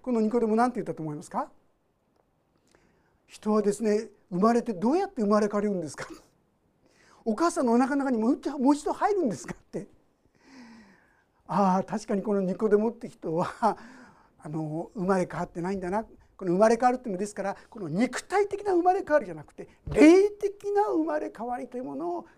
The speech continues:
経験しているかどうか、そういうことがわからないんだなってことがわかると思います。でもね、幸いなのは、このニコデモもイエス様が十字架にかかった時にはですね、弟子たちもみんな逃げちゃうような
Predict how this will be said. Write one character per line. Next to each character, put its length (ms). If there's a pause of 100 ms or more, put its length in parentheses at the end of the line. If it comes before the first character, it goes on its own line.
(120)
経 300
験 200
し 60
て 80
い 60
る 40
か 120
ど 120
う 60
か、 80 (400)
そ 280
う 60
い 40
う 40
こ 100
と 60
が 140
わ 160
か 160
ら 80
な 100
い 40
ん 80
だ 100
な 140 (320)
っ 20 (140)
て 80
こ 80
と 80
が 160 (160)
わ 100
か 140
る 60
と 100
思 120
い 40
ま 120
す。 140 (1300)
で 60
も 140
ね、 120
幸 320
い 60
な 100
の 100
は、 180 (260)
こ 120
の 100
ニ 140
コ 120
デ 80
モ 220 (160)
も 240 (180)
イ 60
エ 40
ス 180
様 200
が 140
十 200
字 120
架 80
に 80
か 160
か 60
っ 40
た 80
時 220
に 80
は 100
で 100
す 120
ね、 320 (960)
弟 120
子 60
た 140
ち 80
も 120
み 180
ん 260
な 80
逃 160
げ 120
ち 120
ゃ 60
う 80
よ 160
う 40
な 320